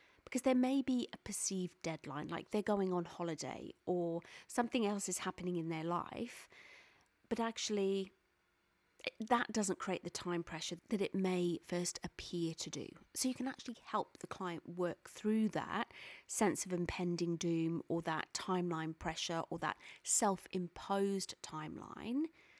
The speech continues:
and perhaps give them a new perspective on that. But in my experience, overall, good things take time. Yes, you might have a gem of an idea while you're brushing your teeth <laughs> and you'll crack the problem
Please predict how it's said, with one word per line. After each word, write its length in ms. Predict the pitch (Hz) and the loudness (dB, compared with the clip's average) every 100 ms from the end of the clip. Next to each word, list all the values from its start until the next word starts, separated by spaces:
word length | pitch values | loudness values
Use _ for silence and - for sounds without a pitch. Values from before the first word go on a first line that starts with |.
| - - _ _ - | -20 -20 _ _ -4
and 100 | 190 | -4
perhaps 260 | 180 - - | -2 -4 -4
give 140 | 175 | -4
them 140 | 175 | -2
a 60 | 185 | -2
new 160 | 170 156 | -2 -6
perspective 540 | 175 - - - - | -8 -8 -8 -8 -10
on 160 | 156 - | -10 -10
that. 180 | - - _ _ _ _ _ _ _ - - | -12 -16 _ _ _ _ _ _ _ -18 -2
But 180 | 277 - | -2 2
in 120 | 262 | 4
my 180 | 269 269 | 6 6
experience, 640 | 254 - 175 156 117 - - - | 2 0 -4 -4 -6 -8 -6 2
overall, 680 | 214 214 185 156 156 247 320 - - _ - | 2 4 0 -2 -2 0 -2 -4 -20 _ -2
good 180 | 226 226 _ | 2 2 _
things 300 | 202 185 180 | -6 -4 -4
take 280 | - 180 - | -6 -8 -10
time. 420 | - 160 135 160 - _ _ | -10 -8 -10 -12 -16 _ _
Yes, 640 | - 202 233 - - - - _ _ - - - - - _ _ | -10 0 0 0 0 -2 -2 _ _ -20 -20 -20 -20 -20 _ _
you 240 | - 233 277 | -2 4 6
might 260 | 262 233 | 6 4
have 200 | 208 202 | 0 -2
a 60 | 185 | -4
gem 400 | 170 - 214 247 | -4 0 4 4
of 100 | 240 | 4
an 100 | 220 | 4
idea 520 | 214 180 170 165 240 | 2 0 0 0 2
while 160 | 285 214 | 4 4
you're 120 | 208 | 2
brushing 400 | 196 - - 185 | 2 -2 0 0
your 100 | 185 | 0
teeth 500 | - 226 381 - - - | 0 2 2 2 -12 -12
<laughs> 180 | - - | -8 0
and 120 | 247 | 2
you'll 120 | 214 226 | 4 0
crack 380 | - 240 - - | 2 -2 -2 -8
the 80 | |
problem 420 | 233 240 220 226 | 0 0 2 0